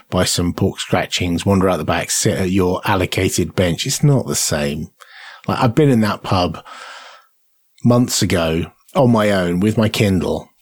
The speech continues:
and someone came over to me. I don't know them from Adam. I know zero people in that pub. And someone came over to me and said, "Oh, I noticed you're sitting on your own. Do you wanna come and sit with us?" And I was like, "Holy shit. Yeah, okay." And I went and sat with a bunch of people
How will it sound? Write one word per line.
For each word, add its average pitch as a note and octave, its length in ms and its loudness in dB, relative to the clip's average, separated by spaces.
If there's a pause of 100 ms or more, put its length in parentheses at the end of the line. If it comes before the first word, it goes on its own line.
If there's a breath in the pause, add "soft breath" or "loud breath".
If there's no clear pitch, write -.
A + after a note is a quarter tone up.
and G#2+ 120 2
someone B2 360 2
came A2+ 240 2
over G#2+ 220 2
to - 140 -4
me. D#2 140 -2
I F#2+ 120 0
don't A2 220 2
know A2+ 120 2
them G#2 160 0
from G2+ 160 -4
Adam. E2 200 -2
I F2+ 60 0
know G2+ 220 2
zero G#2+ 520 0
people G2 320 0
in E2+ 100 -2
that F2 180 -4
pub. D2+ 320 -6 (400 loud breath)
And - 100 -6
someone G2+ 280 2
came G#2 160 0
over F#2 180 0
to - 140 -6
me A2+ 100 -2
and E2+ 120 -2
said, G2 220 0
"Oh, G#2 80 2
I G2+ 60 0
noticed G#2 320 0
you're F#2+ 120 2
sitting F#2+ 280 0
on F2+ 120 -2
your F2 180 0
own. E2+ 380 -4 (560 loud breath)
Do - 80 0
you G#2+ 40 4
wanna G2+ 140 2
come G2 180 0
and F#2+ 80 0
sit - 220 0
with A2+ 140 2
us?" - 440 -2 (260)
And G#2+ 120 0
I F2+ 80 0
was F2 140 -2
like, - 340 -8 (260)
"Holy A#2 280 -2
shit. - 380 -2 (220)
Yeah, G3 280 0 (160)
okay." C3+ 500 2
And A#2+ 100 2
I A#2 40 4
went A#2 160 4
and A2 100 2
sat - 200 -2
with G2+ 100 2
a F#2+ 40 0
bunch G2 200 0
of - 60 -12
people F#2 400 0